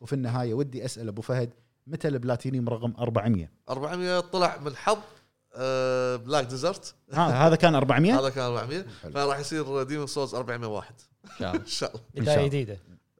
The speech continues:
Speaker 1: وأيضا في سؤال جانبي، آه، ثانية، يا ريت لو تذكرون أكثر ل-، أكثر لعبة استمتعتم فيها في ألفين وعشرين، لعبة واحدة فقط،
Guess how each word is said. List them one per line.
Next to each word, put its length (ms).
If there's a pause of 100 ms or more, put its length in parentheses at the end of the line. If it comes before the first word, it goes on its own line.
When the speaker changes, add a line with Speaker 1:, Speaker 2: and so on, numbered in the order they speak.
(580)
Speaker 1:
وأيضا 480
في 160
سؤال 340
جانبي، 640
آه، 380
ثانية، 500
يا 280
ريت 260
لو 80
تذكرون 440
أكثر 340
ل-، 140
أكثر 400
لعبة 220
استمتعتم 640
فيها 420
في 220
ألفين 320
وعشرين، 460 (260)
لعبة 300
واحدة 300
فقط، 380